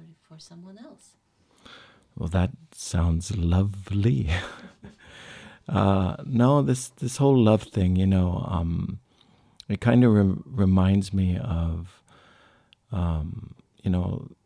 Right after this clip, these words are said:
Speaker 2: you hear a lot of different mantras or you, you know, you experience different,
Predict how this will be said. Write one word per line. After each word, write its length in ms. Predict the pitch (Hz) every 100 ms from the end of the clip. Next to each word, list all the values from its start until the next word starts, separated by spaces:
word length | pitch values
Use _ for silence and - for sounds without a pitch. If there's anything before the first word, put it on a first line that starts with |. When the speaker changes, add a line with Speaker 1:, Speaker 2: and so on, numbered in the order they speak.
| _
Speaker 2:
you 140 | - 107
hear 160 | 110
a 80 | 107
lot 180 | 95 92
of 80 | 90
different 580 | 98 - 92 90 - - _ _ _ _
mantras 680 | 95 92 95 - 98 92 92
or 200 | 90 90
you, 580 | 90 90 87 87 -
you 160 | - 117
know, 120 | 90
you 120 | 90
experience 560 | 90 - - 95 92 -
different, 480 | - 92 92 90